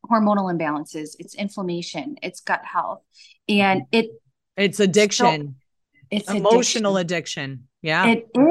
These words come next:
Speaker 1: is. It i-, and that is one hundred percent rooted, not one hundred percent, but pretty,
Speaker 2: Yeah.
Speaker 1: pretty close.
Speaker 2: Close.
Speaker 1: Rooted to the gut.
Speaker 2: Yep.
Speaker 1: The gut makes our serotonin. And when the gut is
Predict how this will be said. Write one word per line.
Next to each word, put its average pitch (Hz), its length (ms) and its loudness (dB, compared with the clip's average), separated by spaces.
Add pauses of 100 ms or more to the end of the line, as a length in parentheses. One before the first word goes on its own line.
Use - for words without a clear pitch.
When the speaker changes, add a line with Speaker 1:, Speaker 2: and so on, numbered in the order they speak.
(120)
Speaker 1:
is. 180 320 0
It 226 140 2
i-, 220 200 6
and 208 120 6
that 208 160 2
is 190 140 -4
one 196 180 0
hundred 277 220 2
percent 233 340 -2
rooted, 196 380 -4
not 190 200 -2
one 170 120 -4
hundred 165 140 -12
percent, - 240 -8
but - 220 0 (440)
pretty, 320 320 2
Speaker 2:
Yeah. 131 100 -6
Speaker 1:
pretty 302 180 0
close. 214 360 2 (100)
Speaker 2:
Close. 127 320 -6 (160)
Speaker 1:
Rooted 240 580 4
to 208 80 -4
the 175 120 -2
gut. 165 320 0 (580)
Speaker 2:
Yep. 143 360 -6
Speaker 1:
The 202 100 2
gut - 180 0
makes 175 220 -8
our 170 80 0
serotonin. 254 840 0 (400)
And 180 460 2 (120)
when 170 520 -2
the 165 120 -6
gut 196 240 0
is 240 140 -6